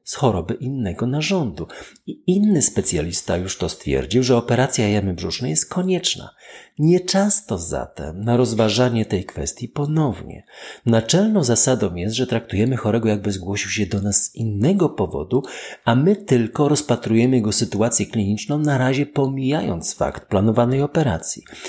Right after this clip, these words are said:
Czy wówczas przeprowadzalibyśmy próbę wysiłkową, monitorowanie holterowskie, koronarografię? I czy wykonujemy to rutynowo u wszystkich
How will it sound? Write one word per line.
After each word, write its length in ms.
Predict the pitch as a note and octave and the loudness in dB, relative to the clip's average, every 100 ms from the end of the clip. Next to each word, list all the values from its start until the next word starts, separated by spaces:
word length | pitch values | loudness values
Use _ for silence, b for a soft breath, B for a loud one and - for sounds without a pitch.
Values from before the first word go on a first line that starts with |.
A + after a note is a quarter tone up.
| B B | B B
Czy 140 | - A#2+ | 0 0
wówczas 960 | F#2 F#2+ D3 - - - - - - _ _ _ - | 2 4 4 2 -4 -6 -6 -10 -12 _ _ _ -2
przeprowadzalibyśmy 1040 | - G#2+ G#2+ G#2 G2+ A#2 E3+ A2 F2 F2+ | 0 2 2 2 2 2 2 0 0 -2
próbę 400 | - - D#2 E2 | -4 -2 0 0
wysiłkową, 840 | D#2 D#2+ D#2 C#2 - C2+ D#2 A#2 G#3 - | 0 -2 -2 -4 -4 -4 0 0 0 0
monitorowanie 760 | G2+ G#2 G2+ G#2 F#2+ F#2+ F2+ | 2 4 4 4 4 2 0
holterowskie, 920 | E2+ D2+ - D#2 - - - - B3+ - _ _ _ | 0 0 0 0 0 -2 -2 -2 -2 -6 _ _ _
koronarografię? 1080 | - A2 G#2+ G#2+ F#2 F#2+ F2+ - D2 G3 - _ B B B B | 0 2 4 4 4 0 0 -2 -6 -6 -8 _ B B B B
I 80 | B2+ | 0
czy 120 | C3+ | 2
wykonujemy 640 | A2+ - B2+ A2 B2 D#3+ | 2 2 2 4 4 4
to 180 | D3 A#2 | 2 2
rutynowo 480 | A2 - G#2 A2 G#2+ | 2 0 0 2 2
u 160 | B2 | 0
wszystkich 720 | G#2 - - B2 - - C3 | -6 -4 0 2 2 0 -6